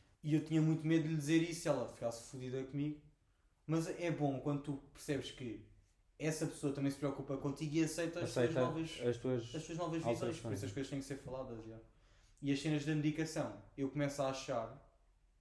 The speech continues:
Speaker 1: a medicação, calma, a cena de vitaminas e o caralho,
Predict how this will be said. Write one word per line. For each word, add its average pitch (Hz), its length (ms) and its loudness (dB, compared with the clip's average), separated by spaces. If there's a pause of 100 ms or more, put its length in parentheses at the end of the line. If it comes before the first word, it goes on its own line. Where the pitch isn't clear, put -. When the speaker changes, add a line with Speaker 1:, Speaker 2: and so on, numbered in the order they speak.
(380)
Speaker 1:
a 117 320 -6
medicação, 110 500 -6
calma, 95 300 -8
a 101 80 -10
cena 117 240 -8
de 110 80 -8
vitaminas 117 580 -6
e 113 40 -10
o - 40 -10
caralho, 120 320 -6